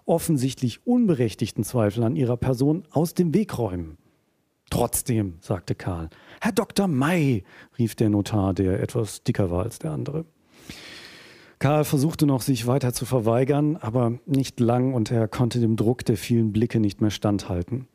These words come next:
Eine Probe seiner Fremdsprachen, sagte er schließlich, „gut, schön, auch wenn Ihnen das Misstrauen äußerst kränke, dann gebe er eben eine Probe, aber zu seinen Bedingungen.“ Die Notare zogen sich zurück.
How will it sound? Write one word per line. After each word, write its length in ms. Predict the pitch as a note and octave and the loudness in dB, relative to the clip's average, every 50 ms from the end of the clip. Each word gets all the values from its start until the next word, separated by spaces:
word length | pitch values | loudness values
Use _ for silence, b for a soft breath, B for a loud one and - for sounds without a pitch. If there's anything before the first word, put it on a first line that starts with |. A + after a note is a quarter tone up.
| B B B B B B B B B B B B B B | B B B B B B B B B B B B B B
Eine 160 | - G3 A3 | 0 0 2
Probe 320 | E3 E3+ F#3+ A3 A#3+ A3+ A3 | 2 2 2 2 2 2 2
seiner 240 | F#3 G#3 G3+ G#3 G3 | 2 2 2 2 0
Fremdsprachen, 840 | - - D3 D3+ F3 F#3 - - - E3+ F#3 F#3+ F#3 D#3 F#3+ F#3 | 0 0 0 2 2 0 -2 -2 0 2 2 2 2 2 2 2
sagte 340 | E3 D#3+ F3+ F3+ E3 - F3 | 2 2 2 0 0 0 0
er 80 | E3+ D#3+ | 0 0
schließlich, 600 | - - F3+ F3 F3 - - F3+ F#3 F3 - - | -2 -2 -2 -2 -2 -2 0 0 0 0 -2 -2
„gut, 320 | - E3+ F3 F3+ F#3 - | 0 2 2 2 0 -2
schön, 560 | - - - - - D#3+ E3+ F3+ F#3+ F#3+ F#3+ | -4 -4 -2 2 4 4 4 4 4 2 0
auch 300 | F#3 E3 C3+ D3+ C#3+ A2 | 0 0 0 0 2 2
wenn 120 | C#3+ D#3 D#3 | 0 0 2
Ihnen 160 | D#3+ D#3 C#3+ | 2 2 2
das 200 | C#3 C3+ - - | 2 2 2 2
Misstrauen 640 | C#3+ D#3 D3+ - - - C3+ C3 C3+ D3 D3 D#3+ - | 2 2 0 -4 -6 -4 -2 0 2 2 0 0 0
äußerst 560 | - D3 D#3+ F3+ E3+ - - A#2 G#2 - - | 2 2 4 4 2 2 0 -2 -2 -4 -6
kränke, 480 | - - B2 A#2+ C3+ C#3+ C3+ C#3 C#3 B2 | -2 0 2 2 2 2 2 2 2 2
dann 260 | A#2 G#2 A2 A2 G2+ | 2 2 2 2 2
gebe 280 | - E3 D3+ D3+ D3+ | 2 2 2 2 2
er 120 | C#3 C3 B2+ | 2 2 2
eben 300 | C#3 C#3+ B2 B2 C3+ C#3+ | 2 2 0 0 0 0
eine 180 | B2+ A#2+ B2 | 0 0 0
Probe, 560 | - - - - A#2 B2+ B2 A#2 C3 B2+ C#3+ - _ _ | -2 -4 -4 -2 -2 0 0 0 -2 -4 -4 -10 _ _
aber 240 | - B2 B2+ B2 | -2 0 2 0
zu 140 | A2 - B2 | 0 0 0
seinen 240 | G#2 G#2+ A2 A2 G#2+ | 0 0 2 2 0
Bedingungen.“ 520 | G2 G2 - G#2+ F2+ F2 E2 D2+ - - - _ _ _ _ _ _ _ _ _ _ _ _ _ _ _ _ _ _ _ _ _ _ _ B B B B B B B B B B B B - - | 0 0 0 0 0 -2 -4 -6 -10 -18 -20 _ _ _ _ _ _ _ _ _ _ _ _ _ _ _ _ _ _ _ _ _ _ _ B B B B B B B B B B B B -2 0
Die 80 | A2 | 2
Notare 420 | G2+ G2 G2 - A2 G2+ F#2+ G2+ - | 2 2 0 0 -2 0 0 -2 -2
zogen 300 | - - A2+ G2 A2 G#2+ | -2 -2 -2 0 0 -2
sich 180 | G2+ G#2 - | -2 -4 -4
zurück. 400 | - - A#2 G2+ G2+ - - - | -4 -4 -2 -2 -4 -6 -10 -18